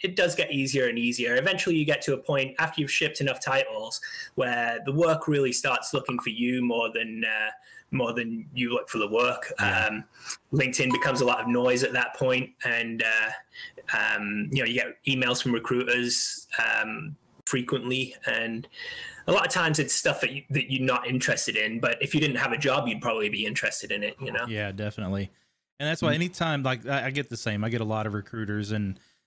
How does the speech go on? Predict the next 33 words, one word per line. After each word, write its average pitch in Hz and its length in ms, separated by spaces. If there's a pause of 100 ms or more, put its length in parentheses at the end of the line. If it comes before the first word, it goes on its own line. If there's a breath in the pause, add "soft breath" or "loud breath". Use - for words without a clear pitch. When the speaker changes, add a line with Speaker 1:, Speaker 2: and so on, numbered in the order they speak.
(180 soft breath)
Speaker 2:
I 123 100
always 156 280
tell 170 200
Speaker 1:
Mm-hmm. 131 100
Speaker 2:
them, 107 280
"Not 131 240
right 151 200
now. 120 380
I'm 139 100
not 160 140
interested 175 320
right 175 180
now, 170 200
Speaker 1:
Yeah. - 80 (180)
Speaker 2:
but 135 140
I 135 80
don't 185 140
want 175 120
you 160 60
to 135 40
stop 147 260
contacting 139 520
me 135 120
because, 131 440
one, 180 460 (420 loud breath)
at 139 140
some 226 260
point 139 380 (100)
I'm, 139 200
I 135 120
might 127 260
need 160 300
something, 117 540